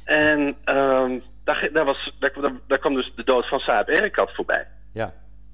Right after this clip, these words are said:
Speaker 1: Maar wat niet werd gemeld in het bericht, was dat hij in een Israëlisch ziekenhuis is overleden.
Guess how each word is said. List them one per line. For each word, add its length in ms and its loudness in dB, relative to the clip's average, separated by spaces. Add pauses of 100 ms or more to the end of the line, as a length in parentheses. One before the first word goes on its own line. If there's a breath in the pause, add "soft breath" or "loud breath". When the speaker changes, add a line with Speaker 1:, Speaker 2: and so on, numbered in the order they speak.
(800)
Speaker 1:
Maar 160 4
wat 160 4
niet 300 2
werd 220 4
gemeld 460 0 (380)
in 80 -2
het 100 2
bericht, 480 2
was 100 2
dat 120 0
hij 80 2
in 80 2
een 120 0
Israëlisch 380 2
ziekenhuis 320 2
is 80 0
overleden. 380 2